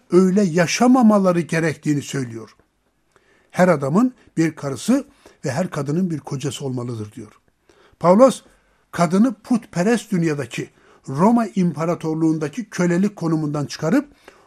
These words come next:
onu erkeğin yoldaşı, eşi, yandaşı konumuna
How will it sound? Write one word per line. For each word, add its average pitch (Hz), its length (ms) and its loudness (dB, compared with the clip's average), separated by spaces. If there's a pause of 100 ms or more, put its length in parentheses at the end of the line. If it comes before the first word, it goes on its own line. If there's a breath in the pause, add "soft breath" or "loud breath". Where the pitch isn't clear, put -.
(100 soft breath)
onu 180 180 6 (120)
erkeğin 160 520 -2
yoldaşı, 147 680 -4
eşi, 214 440 0 (320 soft breath)
yandaşı 170 960 2 (300 soft breath)
konumuna 147 680 0